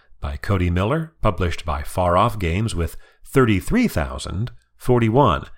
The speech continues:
eighty-four hundred more than Lost Ruins of Arnak, a gain of forty-five percent. Last week's number one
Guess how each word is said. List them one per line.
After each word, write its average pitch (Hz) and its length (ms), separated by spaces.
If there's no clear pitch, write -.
eighty-four 175 680
hundred 87 420
more 78 260
than 78 180
Lost 80 320
Ruins 82 300
of 78 60
Arnak, 95 440
a 101 60
gain 117 420
of 90 200
forty-five 98 880
percent. 90 520
Last 117 280
week's 113 200
number 101 200
one 113 460